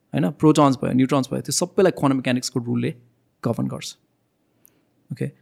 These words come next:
So, the rules are very complicated। It's not intuitive। Like, हामी, like, अब, like, you know, अघि मैले भनेँ नि त, एउटा पार्टिकल यहाँ गयो, इलेक्ट्रोन यहाँ गयो भने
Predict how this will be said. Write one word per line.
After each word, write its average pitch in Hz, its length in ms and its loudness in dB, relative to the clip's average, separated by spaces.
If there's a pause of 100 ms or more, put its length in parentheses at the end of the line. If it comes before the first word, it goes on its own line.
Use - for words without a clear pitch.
(260)
So, 143 320 4
the 143 140 6
rules 180 280 10
are 165 60 12
very 151 180 8
complicated। 135 640 2 (560)
It's - 220 -2
not 156 300 8
intuitive। 143 580 4 (500)
Like, 127 100 -2
हामी, 123 220 0
like, 135 140 -2
अब, 131 320 -6
like, 127 200 -14
you 135 60 -14
know, 135 60 -14
अघि 139 200 -10
मैले 131 160 -12
भनेँ 120 220 -12
नि 123 120 -14
त, 131 120 -16 (320)
एउटा 135 220 -10
पार्टिकल 131 300 -6
यहाँ 127 180 -10
गयो, 123 240 -10
इलेक्ट्रोन 123 300 -12
यहाँ 123 120 -10
गयो 120 200 -10
भने - 160 -16